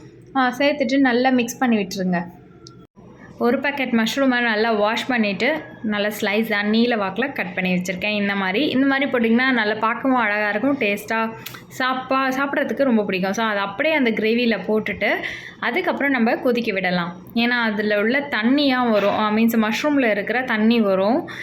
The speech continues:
So, அதனால நம்ம வந்து அந்த கொதிக்கிறதுக்கு முன்னாடியே நம்ம போட்டுடலாம்.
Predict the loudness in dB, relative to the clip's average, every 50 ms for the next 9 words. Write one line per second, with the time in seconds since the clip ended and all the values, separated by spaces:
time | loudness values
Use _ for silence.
0 | -12 -14 -12 -8 -4 -2 0 0 0 0 2 2 2 2 2 2 2 2 2 2
1 | 0 0 0 2 2 2 2 2 2 2 0 0 -2 -6 -10 -18 -20 -20 -20 -20
2 | -20 -20 -16 -10 -6 -2 -2 0 0 0 0 0 0 0 -2 -2 -2 -2 0 2
3 | 2 2 2 2 2 2 2 2 2 2 2 2 2 0 0 0 0 0 0 -2
4 | -4 -4